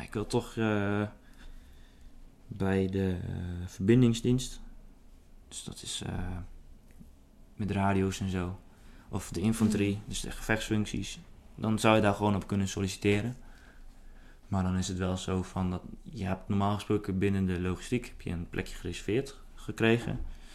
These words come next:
Speaker 1: Dus dan moet je gewoon, eh, ja, solliciteren. Gaat
Speaker 2: Ja.
Speaker 1: net iets anders. Maar als je gewoon voor logistiek gekozen zou hebben, dan, eh, nou, solliciteerde je op die plek die dan bezet was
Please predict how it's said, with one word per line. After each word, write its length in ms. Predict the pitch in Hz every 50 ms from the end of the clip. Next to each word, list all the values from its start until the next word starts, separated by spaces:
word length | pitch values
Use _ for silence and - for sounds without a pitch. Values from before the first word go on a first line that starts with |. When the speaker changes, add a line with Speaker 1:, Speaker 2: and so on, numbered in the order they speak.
| - - - - - -
Speaker 1:
Dus 120 | - -
dan 280 | - 92 92 90 85 80 - - - - - - - -
moet 220 | 107 98 90 -
je 80 | - 92
gewoon, 440 | - - 92 90 90 87 85 82
eh, 60 | 82 82 82 87 87 85 85 - - - - - - - - - - - - - - - -
ja, 160 | - 92 87
solliciteren. 800 | 85 - - 95 95 92 95 92 - 92 95 95 95 92 95 95 - - - - - - - - - - - - -
Gaat 160 | - - 113
Speaker 2:
Ja. 80 | 117 113
Speaker 1:
net 160 | 113 117 117
iets 180 | 120 - - -
anders. 440 | - 104 101 98 92 - - - - - - - - - - - - - - - - -
Maar 100 | 98 98
als 120 | 95 -
je 60 | -
gewoon 260 | - - 107 104 101 98
voor 100 | - 104
logistiek 520 | 101 104 104 98 101 - - - 120 113
gekozen 460 | - - - 107 104 104 104 - - 104
zou 200 | 101 98 95 92
hebben, 360 | 95 95 92 92 92 92 - - - -
dan, 400 | - 98 98 98 92 92 90 87 87
eh, 320 | 90 85 90 90 90 87 92 - - - - - - - - - - - - - -
nou, 160 | - 92 85 87 - - - - - - -
solliciteerde 580 | - - 110 110 101 - - 113 113 104 95
je 140 | 92 90 -
op 240 | 53 - - - - - -
die 300 | - 113 90 80 - 90
plek 340 | - - - 98 117 - - - - - - - - - - - - - - - -
die 160 | - 101 95
dan 240 | 87 82 85 85 - - -
bezet 340 | 95 92 90 90 92 92 -
was 220 | 98 98 98 -